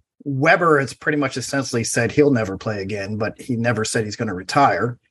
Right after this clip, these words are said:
Um, I think Price will be the same way. Um, so anyone who, who looks at it,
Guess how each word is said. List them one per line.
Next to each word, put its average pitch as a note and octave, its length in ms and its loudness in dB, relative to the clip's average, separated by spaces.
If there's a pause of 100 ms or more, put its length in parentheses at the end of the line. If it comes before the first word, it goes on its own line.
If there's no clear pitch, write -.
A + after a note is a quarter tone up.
(420)
Um, A2 800 -2 (640)
I C#3 40 -6
think C3+ 220 0
Price C3+ 320 2
will C#3 60 0
be B2+ 100 2
the A2+ 80 0
same B2 320 -2
way. E3 360 0 (720)
Um, A#2 800 -2 (720)
so E3 220 2
anyone B3 360 4
who, F#3 220 2
who E3 180 -2
looks E3 300 2
at C3+ 180 2
it, C3 140 -4